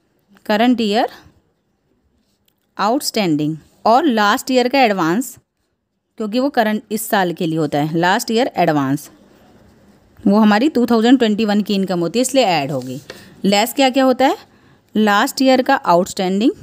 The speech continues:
क्योंकि वो लास्ट ईयर की ही इनकम होती है, लास्ट ईयर का आउटस्टैंडिंग, और करंट ईयर का एडवांस, क्योंकि वो नेक्स्ट ईयर के होता है,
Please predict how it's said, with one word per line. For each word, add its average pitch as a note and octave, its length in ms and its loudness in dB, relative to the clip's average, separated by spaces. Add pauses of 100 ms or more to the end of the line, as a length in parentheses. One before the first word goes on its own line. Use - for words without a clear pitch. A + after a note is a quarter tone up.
(140)
क्योंकि A3 240 0
वो A3+ 80 4
लास्ट G#3+ 380 0
ईयर G#3+ 160 -2
की A3+ 180 -2
ही G#3+ 100 0
इनकम F3+ 300 -2
होती D3+ 220 -2
है, D#3 80 -2
लास्ट F#3 320 0
ईयर F#3 160 0
का - 120 2
आउटस्टैंडिंग, F3 680 0 (580)
और A3 160 4 (120)
करंट A#3+ 340 0
ईयर B3+ 180 0
का C4 140 2
एडवांस, F#3+ 600 0 (140)
क्योंकि G#3+ 220 -2
वो C4 100 2
नेक्स्ट A3 360 2
ईयर F#3+ 160 0
के F3+ 140 -6
होता D3 260 -2
है, C#3+ 140 -2